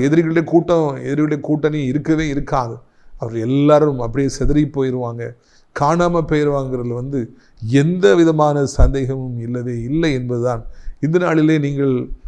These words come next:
கண்டுபிடிக்க வேண்டிய காரியம். பைபிள் எடுத்து நீங்க வாசித்து பார்த்தீங்கன்னா, எதிரிகளா இருந்தவங்கெல்லாம் சிதறி போனதை நீங்கள் காண்பீர்கள். கர்த்தருடைய பிள்ளைகளுக்கு விரோதமாய்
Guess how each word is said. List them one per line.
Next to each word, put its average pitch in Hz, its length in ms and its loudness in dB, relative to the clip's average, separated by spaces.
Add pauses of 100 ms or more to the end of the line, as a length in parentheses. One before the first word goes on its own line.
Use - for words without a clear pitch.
(120)
கண்டுபிடிக்க 165 560 2
வேண்டிய 160 320 0
காரியம். 110 480 -6 (460)
பைபிள் 131 320 2
எடுத்து 131 240 -4
நீங்க 123 240 -2
வாசித்து 127 380 0
பார்த்தீங்கன்னா, 120 840 -4 (340)
எதிரிகளா 190 520 6
இருந்தவங்கெல்லாம் 160 580 4
சிதறி 156 480 6
போனதை 131 500 -4
நீங்கள் 113 400 -10
காண்பீர்கள். 110 540 -10 (640)
கர்த்தருடைய 175 520 6
பிள்ளைகளுக்கு 175 480 6
விரோதமாய் 160 680 2